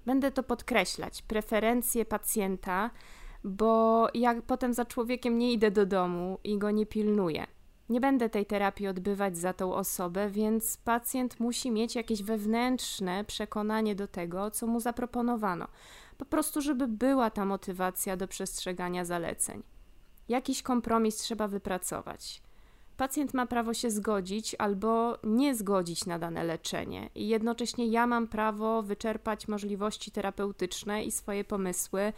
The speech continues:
e, jeśli taki pacjent się na nic nie zgadza.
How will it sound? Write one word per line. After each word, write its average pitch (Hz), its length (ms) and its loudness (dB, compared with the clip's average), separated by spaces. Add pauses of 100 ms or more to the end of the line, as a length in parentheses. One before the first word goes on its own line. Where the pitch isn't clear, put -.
(340)
e, 196 400 0
jeśli 233 300 -4
taki 233 260 -4
pacjent 233 400 0
się 233 120 -2
na 226 100 2
nic 233 220 -2
nie 226 120 2
zgadza. - 400 -6